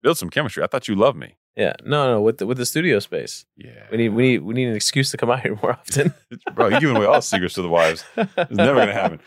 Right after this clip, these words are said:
Speaker 2: <laughs>
Speaker 1: "Honey, you're going to the studio again? I listen to the Lad podcast, motherfucker. I know what you guys are really doing
Speaker 2: <laughs>
Speaker 1: over
Speaker 2: Yeah,
Speaker 1: there." Yeah,
Speaker 2: exactly.
Speaker 1: I'm not gonna do that.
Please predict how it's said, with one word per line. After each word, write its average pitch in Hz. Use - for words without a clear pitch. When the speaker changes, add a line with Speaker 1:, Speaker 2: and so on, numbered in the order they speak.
Speaker 2:
<laughs> -
Speaker 1:
"Honey, 117
you're 123
going 123
to 110
the 104
studio 131
again? 123
I 135
listen 135
to 95
the 85
Lad 87
podcast, 90
motherfucker. -
I -
know -
what 90
you -
guys 80
are 78
really 78
doing 82
Speaker 2:
<laughs> -
Speaker 1:
over 76
Speaker 2:
Yeah, -
Speaker 1:
there." 156
Yeah, 165
Speaker 2:
exactly. 139
Speaker 1:
I'm -
not -
gonna 50
do -
that. 50